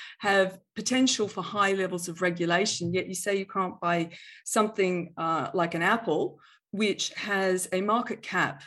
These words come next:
that is greater than many countries' D D P and more cash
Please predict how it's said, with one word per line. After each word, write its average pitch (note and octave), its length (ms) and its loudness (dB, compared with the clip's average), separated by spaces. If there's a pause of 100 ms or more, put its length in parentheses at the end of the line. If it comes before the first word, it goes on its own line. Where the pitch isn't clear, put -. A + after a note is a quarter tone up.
(140)
that F#3 160 -2
is F#3+ 160 -2
greater F#3 720 0
than F3 280 0
many F#3 200 0
countries' F3 720 -6
D F3+ 240 -2
D E3 200 -2
P F#3+ 320 2
and F3 100 0
more F#3 220 0
cash - 580 -2